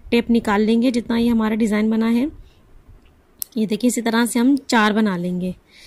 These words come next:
अब ये देखें, यहाँ पे जो इसका मैंने टू इंच का गैप दिया था वहाँ पे हम इसको इस तरह से उल्टा रख के यहाँ पे इस सबको चिपका लेंगे। यहाँ पे देखें, मैंने एक का टेप हटा दिया है,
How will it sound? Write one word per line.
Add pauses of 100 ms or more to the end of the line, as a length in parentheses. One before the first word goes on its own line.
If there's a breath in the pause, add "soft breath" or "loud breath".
(500 soft breath)
अब
ये
देखें,
यहाँ
पे
जो
इसका
मैंने
टू
इंच
का
गैप
दिया
था
वहाँ
पे
हम
इसको
इस
तरह
से
उल्टा
रख
के
यहाँ
पे (480 loud breath)
इस
सबको
चिपका
लेंगे।
यहाँ
पे
देखें,
मैंने
एक
का
टेप
हटा
दिया
है,